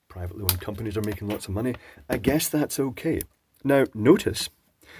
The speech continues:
the little L E D indicators here that I shall shield from the light. This is a micro U S B cable connected to that fetching pink power bank,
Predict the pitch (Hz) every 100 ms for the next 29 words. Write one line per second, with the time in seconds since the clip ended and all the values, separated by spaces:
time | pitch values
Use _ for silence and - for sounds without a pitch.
0 | - - - 113 143 151 123 123 113 113
1 | 107 104 117 104 - 104 - - 117 123
2 | 107 - 101 - - 151 139 120 92 104
3 | 85 78 120 - _ - - - _ -
4 | 101 160 220 165 123 127 - 113 104 95
5 | - 104 - 107 104 - 120 - 104 -
6 | - - 240 247 - 208 202 - 185 -
7 | - 208 113 - 64